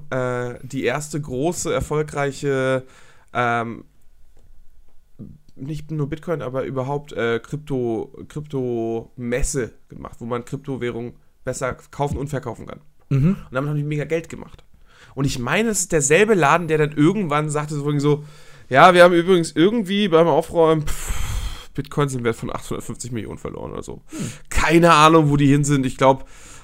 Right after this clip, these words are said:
Speaker 1: ach, ganz ehrlich, ganz ehrlich, ich glaub, wir haben Steam installiert und dann haben wir einfach nicht aufgepasst. Und dann kamen die Updates und hey,
Speaker 2: Das
Speaker 1: PlayStation vier ist abgeraucht, brauchte eine neue S S D und jetzt haben wir einfach die eingebaut und ja.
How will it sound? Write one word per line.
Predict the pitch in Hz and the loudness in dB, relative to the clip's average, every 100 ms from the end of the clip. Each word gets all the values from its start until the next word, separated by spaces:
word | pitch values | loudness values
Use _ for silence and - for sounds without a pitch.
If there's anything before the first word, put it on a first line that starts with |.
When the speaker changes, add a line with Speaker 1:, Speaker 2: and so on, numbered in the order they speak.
| - | -16
Speaker 1:
ach, | - - | -14 -10
ganz | - 127 - | -8 -8 -6
ehrlich, | 135 131 123 - | -4 -2 -4 -8
ganz | 143 147 | -14 -12
ehrlich, | - 131 120 - | -8 -8 -8 -16
ich | - | -16
glaub, | - - | -16 -12
wir | - | -12
haben | - - - - - - - - | -12 -16 -18 -20 -20 -20 -20 -20
Steam | - - 131 | -20 -14 -12
installiert | 123 - - - - - | -12 -10 -12 -12 -12 -14
und | - | -14
dann | - | -14
haben | 65 | -12
wir | - | -12
einfach | 71 | -14
nicht | - - | -14 -16
aufgepasst. | - - - - - | -18 -18 -18 -18 -18
Und | 58 | -16
dann | 62 - | -16 -16
kamen | - 127 | -10 -10
die | 120 | -10
Updates | - - 120 117 - | -12 -6 -4 -4 -6
und | - | -8
hey, | 120 120 120 113 - - - - | -4 -2 -2 -4 -6 -8 -10 -10
Speaker 2:
Das | - | 2
Speaker 1:
PlayStation | 147 151 147 170 147 151 147 143 | 6 6 8 6 6 4 2 0
vier | - 147 147 | -4 0 0
ist | 147 | 0
abgeraucht, | 139 - 131 131 127 | -4 -2 0 0 0
brauchte | 139 135 143 | -4 -2 -2
eine | |
neue | 123 127 | 0 0
S | 117 - 120 | 0 -4 -10
S | 113 | -8
D | 123 127 | -4 -4
und | 117 120 | -4 -6
jetzt | - - - | -10 -10 -8
haben | 139 | -6
wir | 127 | -6
einfach | 127 123 | -4 -6
die | 135 - | -4 -4
eingebaut | 120 113 98 95 - | -4 -4 -6 -8 -10
und | 62 - | -12 -16
ja. | - - | -18 -20